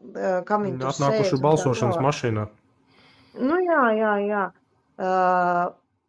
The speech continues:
Speaker 1: nav jēga iet ielās, Igor, tas jau ir pārbaudīts. Cik nav iet ielās, tas vispār nestrādā.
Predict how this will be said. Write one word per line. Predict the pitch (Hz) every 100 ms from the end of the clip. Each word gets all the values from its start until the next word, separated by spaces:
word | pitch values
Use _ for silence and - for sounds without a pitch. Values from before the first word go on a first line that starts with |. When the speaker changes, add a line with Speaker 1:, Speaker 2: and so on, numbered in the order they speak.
| _ _ _ _ _ _ _ _ -
Speaker 1:
nav | 240 320 254
jēga | 214 247 269 311 330 233
iet | 208 240 269 269
ielās, | 269 254 185 165 170 -
Igor, | 196 190 185 185
tas | - 240
jau | 254
ir | 202 -
pārbaudīts. | 226 226 247 247 190 175 175 175 175 - -
Cik | 269 269
nav | 311 277 240
iet | 240 262 285 - -
ielās, | 233 247 214 165 165
tas | - 175
vispār | 240 - 220 185
nestrādā. | 190 254 - 196 170